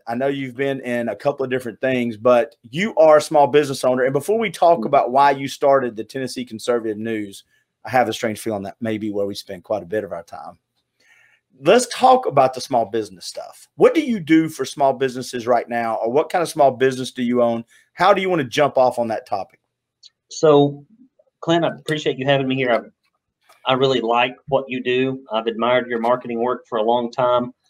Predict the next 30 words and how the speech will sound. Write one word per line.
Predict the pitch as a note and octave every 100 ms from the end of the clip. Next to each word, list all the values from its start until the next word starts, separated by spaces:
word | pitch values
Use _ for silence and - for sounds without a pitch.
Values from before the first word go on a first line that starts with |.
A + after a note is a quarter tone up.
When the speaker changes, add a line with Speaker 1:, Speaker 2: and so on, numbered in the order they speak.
| _ -
Speaker 2:
Um, | A2+ A2 A2 G#2+ - _ _ _ _ _ -
I | C3+ C3+
enjoy | B2 A#2 C3 C3 B2+ A#2+ - A#2
being | B2+ B2+ A#2+
in | A#2
my | A#2
little | A2+ A#2 G#2+
niche. | A#2 C3 B2
It's, | G#2 - -
it's, | A#2+ - - _ -
I | C3+
do | D3 F#3
similar | - F3 E3 D3+
things | C#3 C3+ C3+
to | C3 A#2
what | B2+ A#2
you | A#2
do | A#2 B2+
in | A2+
a |
way. | G#2 A#2 B2
It's | -
just | A2+ -
I'm | B2
in | A#2
a | G#2
super | - C3 A#2 G#2
niche, | G#2+ G#2 - - -
which | A2+
is | A2